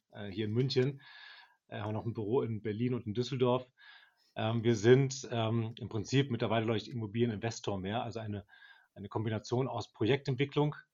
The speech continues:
äh, wo wir als Entwickler gestartet sind, die sehr früh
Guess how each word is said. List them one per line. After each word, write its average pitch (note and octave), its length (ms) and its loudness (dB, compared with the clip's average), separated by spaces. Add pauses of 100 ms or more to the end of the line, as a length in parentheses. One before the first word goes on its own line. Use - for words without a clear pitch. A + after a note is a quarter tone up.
(100)
äh, A2 260 -4
wo G#2+ 220 -6
wir A2+ 260 2
als A2 400 -6
Entwickler A#2 400 -4
gestartet G#2+ 500 -6
sind, A#2 200 -4
die G#2+ 60 -4
sehr G#2 200 -2
früh C3+ 420 2